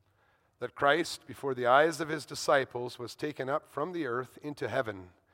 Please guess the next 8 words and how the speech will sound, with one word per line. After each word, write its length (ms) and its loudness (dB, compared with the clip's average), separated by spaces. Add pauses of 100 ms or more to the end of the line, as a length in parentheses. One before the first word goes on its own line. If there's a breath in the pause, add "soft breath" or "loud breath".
(480 soft breath)
and 80 -8
that 100 0
he 140 0
is 180 0
there 300 2
for 240 -8
our 140 -4
benefit 500 -2